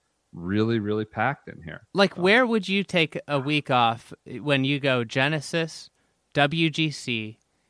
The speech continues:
Speaker 2: Honda, A P I, players, then you got Valspar, then you got W G C,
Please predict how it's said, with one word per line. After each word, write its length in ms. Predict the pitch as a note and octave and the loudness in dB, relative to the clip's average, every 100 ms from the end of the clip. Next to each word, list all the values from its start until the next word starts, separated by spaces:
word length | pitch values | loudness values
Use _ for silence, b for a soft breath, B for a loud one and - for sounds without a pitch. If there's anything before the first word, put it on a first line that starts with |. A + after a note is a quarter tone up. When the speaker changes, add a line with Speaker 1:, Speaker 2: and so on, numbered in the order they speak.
| _ _ | _ _
Speaker 2:
Honda, 680 | - C#3+ D3+ D#3 E3 E3+ F3 _ _ _ _ _ _ _ _ _ _ C#3+ | -2 2 2 2 -2 -4 -8 _ _ _ _ _ _ _ _ _ _ 0
A 160 | D#3 | 0
P 240 | - F3 C3+ | 2 0 2
I, 380 | A2+ A2+ A2 - | 2 0 -4 -12
players, 720 | - F3 F3 B2 G2+ A2+ - _ _ - | -6 0 2 2 -2 -8 -18 _ _ -6
then 120 | D3 | -4
you 80 | F3+ | 0
got 220 | F3+ C#3+ | 0 0
Valspar, 640 | E3+ F3 F#3 - C#3 B2+ | 2 2 2 0 0 0
then 140 | C#3 F3+ | -2 -4
you 60 | F3+ | -2
got 260 | F3+ D3+ | -2 0
W 360 | F3 F3 F3 E3 | 0 0 -2 -4
G 200 | E3+ E3 | -4 -4
C, 500 | - A#3+ F3+ D#3+ | -4 -4 -2 -4